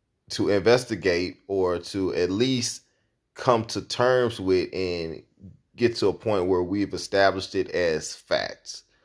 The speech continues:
And no one's giving this, re-, redistributing this information as fact. They're not, there's no process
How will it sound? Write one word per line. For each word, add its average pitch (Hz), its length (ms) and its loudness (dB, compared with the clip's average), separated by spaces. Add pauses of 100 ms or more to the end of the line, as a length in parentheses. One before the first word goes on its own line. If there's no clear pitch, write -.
(440)
And 95 680 0 (440)
no 117 260 8
one's 113 640 2 (260)
giving 107 300 0
this, 101 260 -2
re-, 107 800 -4 (300)
redistributing 107 720 0
this 90 180 -2
information 92 880 0
as 107 300 4
fact. - 500 -8 (400)
They're 101 120 0
not, 104 460 2 (680)
there's 110 440 2
no 113 260 6
process 104 1120 0